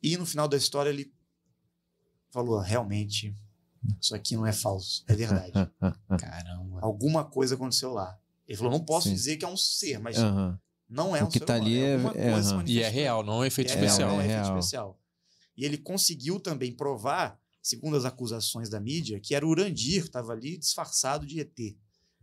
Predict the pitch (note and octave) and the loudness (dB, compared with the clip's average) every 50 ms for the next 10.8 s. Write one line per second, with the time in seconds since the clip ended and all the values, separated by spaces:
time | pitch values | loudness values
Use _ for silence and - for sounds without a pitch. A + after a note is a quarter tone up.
0 | - - G2 G2+ G2+ G2+ G#2 G#2 G#2+ - G#2 G2+ G#2 A3 A#3 E3 D3+ F3 - - | -2 2 4 6 6 6 6 6 4 4 2 2 2 0 0 -2 -2 -4 -6 -6
1 | G#3 F3+ - - D#3 B2+ D3+ E3+ E3+ E3+ - - E3+ G3 G#3 G3+ - - - B2+ | -2 -2 -2 -2 0 -2 -2 -2 -2 -4 -8 -2 0 2 2 2 2 0 0 -2
2 | C3+ D#3+ E3+ E3+ - _ - C3+ C3 C#3 G3+ F3+ D3 B2 G#2 G#2 A2+ B2+ D#3+ E3+ | -2 -2 -2 -4 -6 _ -2 0 0 0 0 0 0 0 0 0 -2 -2 -2 -4
3 | - _ _ _ _ _ _ _ _ _ - - F3 F#3 F#3+ E3 - D3+ E3+ E3 | -8 _ _ _ _ _ _ _ _ _ -6 -2 0 2 2 2 2 0 0 0
4 | F#3 F3 F3 - - F#3+ G3 A#3+ G3+ C3 A2 B2+ E3+ F#3+ G3 B2 A2 G#2 G2 F#2+ | 0 0 2 0 0 -2 -4 -6 -4 -2 -2 -2 -2 -4 -6 -8 -8 -6 -6 -6
5 | F#2 F2 - - F#2 F2+ F#2+ A#2 A#2+ - _ _ _ _ _ _ _ _ _ _ | -6 -8 -10 -12 -12 -12 -10 -12 -12 -14 _ _ _ _ _ _ _ _ _ _
6 | _ - A#2+ C3 C3 B2+ B2 A2+ G#2+ G#2+ A#2 B2+ D3 E3 D#3 D3 B2 B2 C3 F3+ | _ -10 -8 -6 -4 -4 -4 -4 -4 -2 0 2 2 2 2 0 0 0 0 0
7 | A3 G#3 G2+ - F#3+ - - D#3+ D3 C3 - F4+ E4+ F#4+ F#4 - B3+ G#3 - - | 2 2 2 4 4 2 2 0 0 -2 0 0 2 2 2 0 2 2 4 4
8 | G3+ F#3 F#3 F3+ E3+ C#3+ C3 C#3 C3 A#2 G#2 C#3 C3 C3 C3 A#2+ - C3+ A#2+ A2+ | 4 4 2 2 2 2 2 2 0 0 2 2 2 2 2 2 0 0 -2 -2
9 | G#2 - - - D3 C3+ - - D#3+ - D3+ D3+ A#2+ - B2+ A#2 G#2+ G3+ F#3+ - | -4 -4 -2 0 0 2 4 4 4 4 2 0 0 2 0 0 0 -2 -4 -4
10 | - - D#3+ G#2+ G#2 G2+ G2 F#2 C#3+ - - B2 A#2 G2+ - | -2 0 2 2 4 4 2 2 0 0 -2 -2 -4 -6 -8